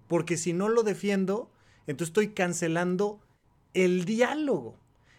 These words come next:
Y si cancelamos el diálogo, entonces nos vamos a pasar a la violencia física. De repente se vuelve popular por ahí esta idea de, de,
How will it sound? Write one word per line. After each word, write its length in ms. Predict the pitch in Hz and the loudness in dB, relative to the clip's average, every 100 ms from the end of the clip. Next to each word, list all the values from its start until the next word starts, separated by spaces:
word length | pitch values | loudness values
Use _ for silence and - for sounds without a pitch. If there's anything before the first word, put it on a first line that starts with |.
| - | -4
Y 100 | 185 | -2
si 160 | 190 | 0
cancelamos 600 | 180 175 165 175 202 269 254 | 0 0 0 0 0 -2 -2
el 160 | 214 | -2
diálogo, 580 | 214 208 208 185 202 240 | 0 0 0 0 -2 -6
entonces 260 | 208 151 175 | -10 -4 -2
nos 100 | 196 | 0
vamos 260 | 202 214 208 | 0 0 -2
a 120 | - | -2
pasar 500 | 185 196 190 190 - _ | -2 2 2 2 -6 _
a 140 | - 156 | 4 4
la 160 | 143 | 4
violencia 580 | 135 139 151 180 180 196 | 2 0 0 0 0 -2
física. 540 | 185 262 254 240 185 160 - - - _ | -2 -4 -4 -6 -4 -6 -10 -20 -20 _
De 200 | - 170 | -2 2
repente 400 | 185 185 226 240 | 2 2 0 -2
se 120 | 247 233 | -4 0
vuelve 240 | 202 214 | 2 0
popular 520 | 202 180 165 160 175 | -4 -6 -2 0 0
por 140 | 175 175 | 0 0
ahí 160 | 160 | 2
esta 220 | 170 - 180 | 0 0 -2
idea 600 | 165 160 165 139 151 - - | 0 2 2 2 -2 -8 -6
de, 560 | 127 135 135 131 123 _ _ _ | 0 2 2 0 -2 _ _ _
de, 500 | - 143 147 147 135 | -4 0 2 0 -4